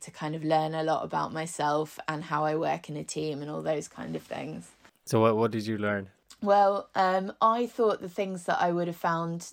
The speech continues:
Speaker 1: the hardest were battling the cold and, um,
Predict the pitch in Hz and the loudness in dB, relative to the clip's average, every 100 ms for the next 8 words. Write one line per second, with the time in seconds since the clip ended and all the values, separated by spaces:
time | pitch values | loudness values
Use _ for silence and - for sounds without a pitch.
0 | - 170 170 175 170 156 139 156 - - | -6 -4 2 4 4 2 -2 -4 -6 -14
1 | - - - _ 165 160 156 160 160 - | -20 -20 -20 _ 2 6 4 4 0 0
2 | 165 156 160 165 - 165 156 160 165 165 | -4 -2 -4 -8 0 2 4 4 2 -2
3 | - - - - _ 160 160 160 165 160 | -6 -18 -20 -20 _ -2 -2 -2 -4 0
4 | 160 156 160 160 | 2 2 0 -6